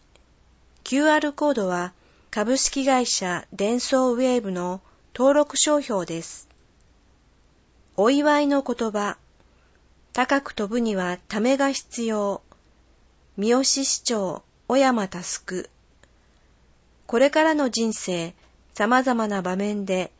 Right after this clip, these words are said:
選択、決断をすると思います。その時は、より困難な方を選んでください。成長はジャンプすることと同じで、高く飛ぶ前には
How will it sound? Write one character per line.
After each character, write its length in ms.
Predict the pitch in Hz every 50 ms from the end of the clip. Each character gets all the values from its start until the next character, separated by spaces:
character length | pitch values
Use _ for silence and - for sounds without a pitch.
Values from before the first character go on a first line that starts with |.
| _ _ _ _ _ _
選 280 | - - 233 233 240
択、 540 | 226 - 233 220 220 - - 196 190 160 - -
決 280 | - 208 196 - 214
断 220 | 269 277 277 285 285
を 80 | 277
す 120 | 277 - 269
る 120 | 285 285
と 160 | 277 240 214 190
思 200 | 185 185 185 185
い 80 | 185
ま 180 | 180 180 180 185
す。 260 | - - - - _ _ _ _ _ _ _ _ _ _ _ _ _ _ _ _ _ _ _ _ _
そ 160 | - - 220 226
の 140 | 254 269
時 320 | 269 294 285 277 - 240 208
は、 300 | 190 185 180 185 190 - _ _ _ _ _ _ _
よ 140 | 202 214 226
り 160 | 247 254 233
困 280 | - - 302 320 311 294
難 200 | 285 262 247 226
な 120 | 214 208
方 220 | 196 196 220 214
を 100 | 208 196
選 280 | 185 185 208 233 247 254
ん 20 |
で 100 | 233 240
く 120 | 226 - 196
だ 100 | 196 196
さ 220 | - - 196 190
い。 120 | 190 185 - _ _ _ _ _ _ _ _ _ _ _ _ _ _ _ _ _ _ _ _ _ _ _ _ _ _
成 280 | - - 262 254 262 262
長 240 | - 269 262 262
は 140 | 262 254 254
ジ 80 | 240 254
ャ 120 | 269 285
ン 40 | 294
プ 100 | 285 285
す 160 | - - -
る 120 | 214 214 208
こ 160 | - 208 202
と 120 | - 208
と 140 | - - 185
同 240 | 185 185 185 208 220
じ 160 | 220 214 202
で、 280 | - 202 196 196 202 - _ _ _ _ _ _ _ _ _ _ _ _ _ _
高 280 | - 247 247 - 254 233
く 160 | - - 208
飛 140 | - 208 196
ぶ 160 | 214 247 254
前 240 | 262 269 269 262 247
に 160 | 226 208 190
は 300 | 180 180 180 180 185 190